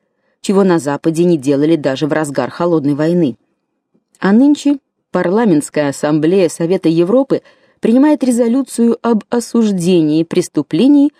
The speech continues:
коммунистических тоталитарных режимов, куда пытается ввести тезис о тождестве нацизма и коммунизма. Но разве не у нас самих появляются фильмы «Сволочи»?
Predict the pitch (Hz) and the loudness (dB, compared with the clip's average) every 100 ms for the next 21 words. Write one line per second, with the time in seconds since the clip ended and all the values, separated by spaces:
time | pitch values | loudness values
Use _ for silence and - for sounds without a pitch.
0 | _ _ _ 247 226 165 147 - 208 254 | _ _ _ 0 2 0 -4 -6 -6 -6
1 | - - 254 _ _ _ _ 208 - 165 | -4 -6 -6 _ _ _ _ -6 -4 -4
2 | 147 - 135 147 175 - 143 120 117 - | -4 -4 -4 0 -2 -2 -6 -4 -8 -10
3 | - _ _ _ _ _ _ _ - 160 | -14 _ _ _ _ _ _ _ -4 -2
4 | 147 - 180 143 143 - 160 160 - 240 | -2 -4 -4 -2 -2 -2 -2 -2 -2 -8
5 | - 147 131 185 - 240 - 240 214 190 | -4 -4 -2 -4 -4 -6 -4 -2 0 -2
6 | 185 202 - 185 139 - - 233 254 - | -6 -10 -2 0 0 -2 -2 2 0 -2
7 | 170 165 139 123 110 113 113 - _ _ | -4 -2 -2 -2 -4 -4 -6 -8 _ _
8 | _ _ _ _ - 156 156 147 147 151 | _ _ _ _ -2 0 0 -2 0 0
9 | 143 143 147 165 - - 135 147 190 - | 2 2 0 0 -4 -4 -2 0 -2 -8
10 | _ _ _ _ - 190 165 170 185 170 | _ _ _ _ -2 0 2 2 2 0
11 | - 151 - 170 160 156 - 165 139 135 | -4 -6 -2 0 2 0 -2 -2 -2 -4
12 | - - | -8 -10